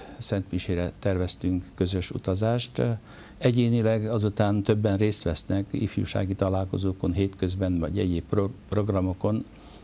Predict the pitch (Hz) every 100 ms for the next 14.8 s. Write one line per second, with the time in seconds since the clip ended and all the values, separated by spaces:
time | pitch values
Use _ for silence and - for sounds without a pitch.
0 | - 107 92 90 87 - 90 - 92 87
1 | - 92 - 90 85 87 85 90 95 95
2 | 95 95 101 - 107 90 87 92 90 85
3 | 85 - 90 90 92 - 92 85 90 92
4 | - 95 95 - 92 95 - - 85 -
5 | 87 85 87 - 90 - 87 - - -
6 | - - - - - - - - - -
7 | - - - - - 110 104 95 - 120
8 | - 127 123 117 120 110 110 - 110 113
9 | 117 110 104 101 98 107 104 104 101 -
10 | 101 101 101 - 110 101 - 90 92 92
11 | 92 - 87 85 - 95 101 - 90 -
12 | 85 90 80 76 - 92 90 95 113 -
13 | - 90 90 87 78 98 101 101 101 95
14 | 95 98 120 - 104 - - 78